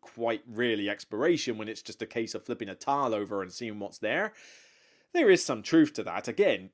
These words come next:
you have to take a little bit of leniency with this, because you can only do so much with, uh, you know, an abstracted medium of presenting this. But this does represent four X quite well, because I am curious as to what is on those tiles, and I want to see what it is and see what my setup is. And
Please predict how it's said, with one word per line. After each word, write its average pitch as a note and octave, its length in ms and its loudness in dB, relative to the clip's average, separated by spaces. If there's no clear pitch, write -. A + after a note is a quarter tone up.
you B2+ 120 -6
have E3 200 -6
to D3 140 -4
take C#3 200 -2
a A2+ 60 -4
little C3 240 -2
bit F#2 80 -12
of F2 140 -10
leniency F#2 420 -10
with F2+ 140 -10
this, F#2+ 160 -10
because A2+ 260 -6
you A#2 80 -8
can B2 140 -6
only A#2 160 -4
do G#2+ 160 -8
so B2 300 -2
much G2+ 420 -6
with, G2+ 260 -4
uh, G2 200 -4
you A#2 80 -8
know, F#2 140 -6
an F2+ 100 -8
abstracted G2+ 800 -4
medium B2+ 640 -6
of F#2 240 -8
presenting A#2+ 500 -6
this. F2 320 -8
But - 280 4
this F#4+ 340 4
does A3 340 4
represent F#3+ 560 -4
four G3 240 2
X F#3 180 -4
quite G3+ 260 -2
well, F3+ 260 0
because D#3 320 0
I F3+ 200 2
am A#3+ 220 0
curious G2+ 400 -4
as G#2+ 80 -10
to - 80 -12
what G#2+ 180 0
is A2 80 -6
on G2 140 -10
those F2 220 -10
tiles, F2+ 440 -4
and A2 160 -6
I B2+ 80 0
want G3 260 -2
to G3+ 80 -10
see B2+ 180 -4
what F#2+ 160 -6
it - 80 -8
is F#2 260 -8
and F#2+ 100 -12
see C3 140 -6
what G#2 160 -6
my G2+ 80 -8
setup G2 400 -8
is. F#2+ 160 -6
And C3 140 -8